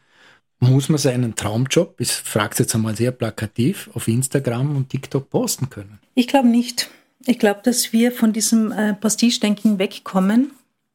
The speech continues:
Speaker 2: Auch, ähm, diese Statussymbole wie, ähm, Dienstwagen, der richtige Jobtitel, ein eigenes, äh, Büro mit, keine Ahnung, fünf Fenstern oder so. Ich glaub, diese Eckbüros waren ja auch immer so wichtig.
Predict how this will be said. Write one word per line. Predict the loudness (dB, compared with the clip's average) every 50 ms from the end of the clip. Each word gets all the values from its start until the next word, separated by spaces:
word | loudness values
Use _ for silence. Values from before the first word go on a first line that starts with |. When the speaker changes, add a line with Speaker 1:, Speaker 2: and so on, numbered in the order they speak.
| _ -8 -2
Speaker 2:
Auch, | 0 2 2 2 0 -2 -6
ähm, | -4 0 0 2 2 2 0 0 0 -2 -4 -12 -20 -20 -20 _ _ _ _
diese | 0 0 0 0
Statussymbole | 0 0 -2 -2 -2 -2 -2 0 0 0 0 0 0 0 2 0 -2 -4 -4 -4
wie, | -2 -2 0 0 0 0 -2
ähm, | -4 -4 -8 -8 -6 -6 -6 -6 -8 -10 _ _
Dienstwagen, | 0 0 2 0 0 -4 -4 -4 -2 -2 -2 -2 -2 -2 -2 0 0 -2 -4 -4 -6
der | -6
richtige | -6 -6 -6 -6 -4 -4 -4
Jobtitel, | -2 -2 -2 -2 -4 -4 -2 -2 -2 -2 0 0 0 0 0 0 -2 -2
ein | -4 -4 -2
eigenes, | -2 -2 -2 0 0 0 0 0 0 -2 -2 -4
äh, | -6 -10 -14 -16
Büro | _ -10 -6 -4 -2 -2 0 0 -2 -2 -4 -8 _ _ _ _ _ _ _ _ _ _
mit, | -4 -4 -4 -8 -8
keine | -6 -6 -4 -4
Ahnung, | -4 -2 -2 -2 -4
fünf | -6 -6 -2 0 2 2 0 -2
Fenstern | -6 -2 0 0 0 0 0 0 0 0
oder | 0 0 -2
so. | -2 -2 -4
Ich | -4 -2
glaub, | -6 -8 -6
diese | -6 -6 -6 -4
Eckbüros | -6 -6 -8 -8 -6 -4 -2 -2 -2 -4 -4 -4 -4
waren | -4
ja | -4 -4
auch | -8 -4 -2
immer | -2 -2 -2
so | -4 -6 -8 -8
wichtig. | -8 -12 -10 _ -8 -8 -8